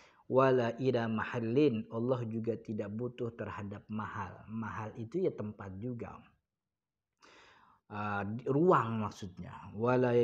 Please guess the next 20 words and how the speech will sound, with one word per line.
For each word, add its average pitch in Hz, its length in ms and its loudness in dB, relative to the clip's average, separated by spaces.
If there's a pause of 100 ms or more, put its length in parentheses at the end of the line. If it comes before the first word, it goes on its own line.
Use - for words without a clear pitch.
(100)
wala 127 480 2
ila 120 480 0
syai'in 135 540 0
minal 117 400 -2
makhluqati 123 800 -2
aslan, 185 560 -2
dan 120 240 -4
Allah 131 400 -4
tidak 117 320 -4
butuh 135 400 -2
kepada 110 480 -8
makhluk 139 640 -4
aslan, 170 800 -6
sama 165 300 -4
sekali 185 340 -4
nggak 117 160 -8
butuh. 117 320 -16 (800)
Fahuwal 123 720 4
ghaniyyu 139 580 2
an 113 240 -2